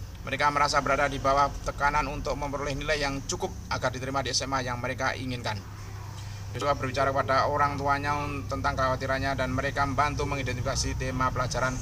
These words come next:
apa yang paling dia kuasai dan apa yang perlu dia pelajari lebih lanjut.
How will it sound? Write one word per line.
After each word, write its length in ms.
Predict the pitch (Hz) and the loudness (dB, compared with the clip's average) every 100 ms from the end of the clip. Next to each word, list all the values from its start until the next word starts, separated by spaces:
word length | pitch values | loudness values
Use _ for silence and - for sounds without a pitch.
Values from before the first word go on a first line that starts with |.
| - - - - - - | -6 -6 -6 -4 -4 -2
apa 400 | - 147 175 175 | 2 4 10 10
yang 160 | 180 170 | 10 6
paling 400 | 170 175 180 170 | 8 8 8 2
dia 240 | 156 165 160 | 2 2 4
kuasai 480 | 156 139 160 165 147 | 4 6 6 4 4
dan 160 | 131 127 | 2 0
apa 240 | 135 - 147 | 0 2 2
yang 160 | 143 | 2
perlu 240 | 131 135 175 - | -2 -4 -4 -4
dia 240 | 139 139 | -2 0
pelajari 400 | 135 143 135 135 | 2 2 2 0
lebih 160 | 123 135 | 0 0
lanjut. 240 | 135 131 | 2 -2